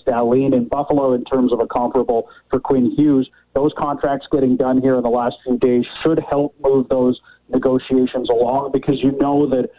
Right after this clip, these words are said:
neither side wants this to drag on too much longer. Uh, missing a day or two of training camp is one thing.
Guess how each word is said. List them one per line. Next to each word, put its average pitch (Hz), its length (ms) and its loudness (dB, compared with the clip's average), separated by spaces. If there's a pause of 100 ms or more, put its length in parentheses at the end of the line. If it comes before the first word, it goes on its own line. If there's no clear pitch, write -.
(240)
neither 156 360 2 (100)
side 151 300 0
wants 143 400 0
this 143 140 0 (100)
to 139 80 0
drag 131 400 0
on 127 300 0 (120)
too 196 140 0
much 185 300 -2
longer. 175 480 0 (320)
Uh, 107 300 0
missing 143 280 0
a 135 60 2
day 135 200 0
or 131 100 2
two 135 200 0
of 117 100 -2
training 143 400 0
camp 143 380 -2
is 117 180 0
one 143 300 0
thing. 143 340 0